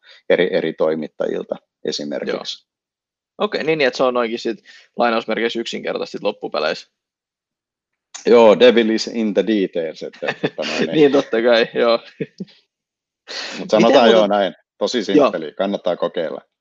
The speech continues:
Speaker 2: Joo, <laughs> niin, si-, simppeli silleen niinku ylätasolla, mut sit, sit, sit niinku, niinku sanoit, devil is in the details, sit kun pitää sillä mikrotasolla lähteä tekemään, niin se on varmaan vähän erilaisempaa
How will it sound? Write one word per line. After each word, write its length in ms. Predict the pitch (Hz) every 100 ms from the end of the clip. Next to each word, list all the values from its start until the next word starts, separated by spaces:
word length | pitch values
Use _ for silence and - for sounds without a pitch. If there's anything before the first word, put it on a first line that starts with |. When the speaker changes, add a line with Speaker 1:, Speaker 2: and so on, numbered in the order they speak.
| _ _ -
Speaker 2:
Joo, 240 | 131 123 117 - 151 -
<laughs> 280 | - -
niin, 220 | 139 131 180
si-, 200 | 147 135
simppeli 520 | - 180 170 170 165
silleen 260 | 160 151 147
niinku 180 | 147 156
ylätasolla, 520 | 160 139 123 131 127
mut 120 | 123
sit, 160 | 135 131 _
sit, 200 | 131 127 _
sit 160 | 127 120
niinku, 280 | 120 117 120
niinku 220 | 117 123
sanoit, 300 | 123 120 110
devil 260 | 120 120 117
is 100 | 117
in 80 | 117
the 140 | 117
details, 380 | 120 113 107 -
sit 120 | 113
kun 100 | _
pitää 260 | 113 113 117
sillä 160 | 117
mikrotasolla 600 | 120 - 110 107 113 -
lähteä 200 | - -
tekemään, 340 | - 92 98 101
niin 80 |
se 60 | 107
on 60 | 107
varmaan 220 | 113 110
vähän 240 | 113 110
erilaisempaa 720 | 110 110 104 - - 131 -